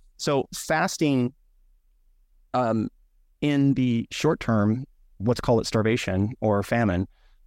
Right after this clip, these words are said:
um, has a lot of benefit. There's no food. Okay, well, that's great because it allows the machinery of growth to turn off. Okay, it allows the machinery of housekeeping to,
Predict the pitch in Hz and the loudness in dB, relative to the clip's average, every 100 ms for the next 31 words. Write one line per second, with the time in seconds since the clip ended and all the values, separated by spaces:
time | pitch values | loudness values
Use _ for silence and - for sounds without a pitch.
0 | 127 113 110 104 - 143 120 113 98 104 | -2 2 2 0 -2 -2 0 0 0 0
1 | 101 - 110 101 120 113 - 95 - - | 0 -4 -4 0 0 0 -2 -2 -4 -4
2 | 117 101 98 123 120 123 - 123 - - | -2 0 0 0 0 -2 -2 -2 -2 -4
3 | - 107 104 117 107 110 110 107 104 - | 0 0 0 -2 0 2 0 2 0 0
4 | 127 123 113 107 95 104 110 - - - | 0 2 2 0 2 0 0 -4 -6 0
5 | 117 104 98 135 - - - - - 104 | 0 0 -2 -6 -12 -20 -20 -10 -4 -2
6 | 107 - - - - 113 104 107 110 113 | -2 -4 -20 -10 -2 0 2 4 2 2
7 | 110 104 - 117 117 113 107 101 104 - | 2 0 0 0 2 2 2 2 0 -2
8 | 98 - 120 - 107 101 98 104 | -2 0 -2 0 -2 2 0 0